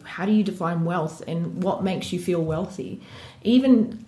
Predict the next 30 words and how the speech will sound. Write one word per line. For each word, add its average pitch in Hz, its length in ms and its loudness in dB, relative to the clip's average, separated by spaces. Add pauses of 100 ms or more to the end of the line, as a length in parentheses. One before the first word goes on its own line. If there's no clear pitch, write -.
asking 214 500 0
clients 180 440 0
about 170 400 -2
what 180 420 2
makes 180 300 0
you 190 80 -6
feel 170 220 2
wealthy, 202 640 0 (420)
a 214 60 4
lot 254 160 6
of - 80 8
them 208 120 6
can't 185 380 -2
actually 170 500 -6
articulate - 680 -6
that. - 280 -14
I'm 190 100 -2
like, 208 160 0
"Well, 208 100 2
how 214 240 2
can 214 180 2
we 196 100 4
ever 170 140 -2
have 226 260 -2
it 196 80 2
if 202 80 -2
we 202 80 -2
can't 180 200 -2
articulate - 480 -4
it?" - 140 -14